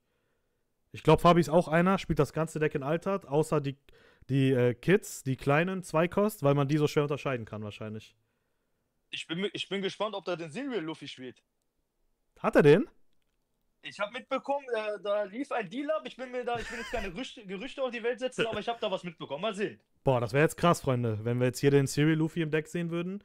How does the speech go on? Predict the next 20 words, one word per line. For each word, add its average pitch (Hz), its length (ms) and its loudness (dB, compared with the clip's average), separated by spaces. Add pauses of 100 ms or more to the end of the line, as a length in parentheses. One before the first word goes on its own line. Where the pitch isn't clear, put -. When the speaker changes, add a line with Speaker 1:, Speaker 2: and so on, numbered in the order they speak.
(320)
Speaker 1:
Wir 127 80 -2
haben 165 80 4
auf 156 100 2
jeden 190 100 6
Fall 185 120 6
erstmal 180 220 4
einen 156 60 4
Speaker 2:
Drei - 60 2
bis - 40 -4
Speaker 1:
starken 175 300 6
Speaker 2:
vier 240 100 -2
Speaker 1:
Turn 165 140 -2
hier 127 160 0
Speaker 2:
Stück. - 20 -10
Speaker 1:
für 110 100 -12
vier. 104 280 -8
Drei, 120 220 -4
oh, 131 460 4
das 113 220 -6
wär, 127 140 0